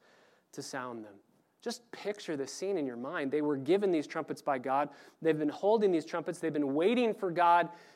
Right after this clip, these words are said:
to give them the okay, the go-ahead. And as that one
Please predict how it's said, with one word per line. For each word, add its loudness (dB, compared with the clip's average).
to -2
give 2
them 4
the 6
okay, 6
the 0
go-ahead. 4
And -6
as -2
that 2
one 2